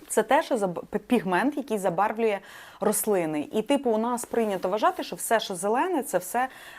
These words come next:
а, корисне для нас. А, але дуже багато зараз хайпу. Одні блогери, так як це ду-, просто хлорофіл, це мега популярно. Погодьтесь, всі чули про хлорофіл,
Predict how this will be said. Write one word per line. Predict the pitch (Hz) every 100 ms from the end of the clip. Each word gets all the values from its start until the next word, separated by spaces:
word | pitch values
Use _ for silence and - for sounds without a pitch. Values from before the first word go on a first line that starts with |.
| -
а, | 190 180 180 175 170
корисне | 185 190 - 220
для | 175 175
нас. | 165 147 147 160
А, | 143 - 170 165 165 160 -
але | 196 220 170 147 160 277
дуже | 240 180 311 320
багато | 196 180 208 226
зараз | 170 175 190 185 -
хайпу. | 170 135 - - -
Одні | 165 202 302
блогери, | 311 285 285 269 269 269 - - -
так | 226 226
як | 180
це | - 180
ду-, | 170 165 277 - - -
просто | 196 175 - 143
хлорофіл, | 185 202 220 427
це | - 196
мега | 180 196 294 294
популярно. | 233 220 208 151 143 147 - _
Погодьтесь, | 277 233 160 - - -
всі | - - 240
чули | - 190
про | 175 170
хлорофіл, | 196 196 208 349